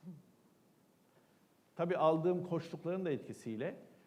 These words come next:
o nedenle ben spesifik, sektör spesifik bir iş yapmadığımdan dolayı,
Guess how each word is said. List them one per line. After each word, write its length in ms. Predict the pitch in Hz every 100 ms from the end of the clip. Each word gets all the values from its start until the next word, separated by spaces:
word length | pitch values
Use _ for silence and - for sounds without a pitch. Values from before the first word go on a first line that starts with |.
| - -
o 160 | 151 220
nedenle 520 | 220 165 123 117 107
ben 320 | 165 143 143 - - - -
spesifik, 720 | - - 160 139 160 214 -
sektör 400 | - 139 - 202
spesifik 580 | 196 - 151 - 127 131
bir 100 | 135
iş 300 | 147 - -
yapmadığımdan 840 | 180 175 143 110 110 98 98 95
dolayı, 340 | 92 95 107